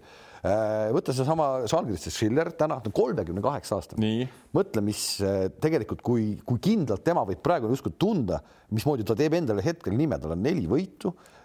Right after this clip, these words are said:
Speaker 1: äh, kirjas Žalgirisega ja, ja, ja et noh, et tegelikult on ta kohe, automaatselt on ta juba treenerite listis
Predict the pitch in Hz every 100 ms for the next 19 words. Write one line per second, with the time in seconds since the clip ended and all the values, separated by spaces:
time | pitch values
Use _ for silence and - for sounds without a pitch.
0 | - 117 123 113 120 180 156 113 127 143
1 | 139 147 147 - - - 104 - 110 110
2 | 110 - 101 104 - 110 98 175 185 120
3 | - 104 92 - 226 151 85 - - -
4 | 147 151 185 185 - - 104 127 139 127
5 | 165 101 95 143 - 87